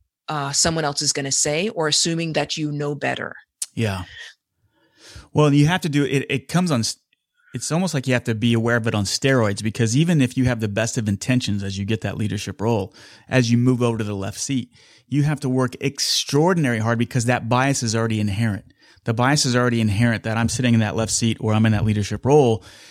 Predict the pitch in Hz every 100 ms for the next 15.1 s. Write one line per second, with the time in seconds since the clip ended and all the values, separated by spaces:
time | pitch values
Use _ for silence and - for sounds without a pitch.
0 | - _ _ 120 110 110 107 104 110 -
1 | _ _ _ _ 131 127 120 117 120 110
2 | 113 123 117 113 107 110 110 - 151 156
3 | - 113 107 104 104 - 120 - - 117
4 | - 117 135 123 123 123 110 104 104 98
5 | 107 104 107 98 - - - _ - 175
6 | 151 143 135 139 127 143 _ 131 117 -
7 | 123 120 117 113 - - _ - - 123
8 | 117 - - - _ _ _ - 302 294
9 | 277 311 - 262 - 277 226 214 208 254
10 | - 269 247 240 202 190 196 202 233 226
11 | 196 - 233 247 208 190 185 - 226 226
12 | 208 180 170 170 - 175 190 175 180 -
13 | 170 160 156 131 - - 196 185 175 185
14 | 170 170 156 165 151 147 160 208 147 -
15 | -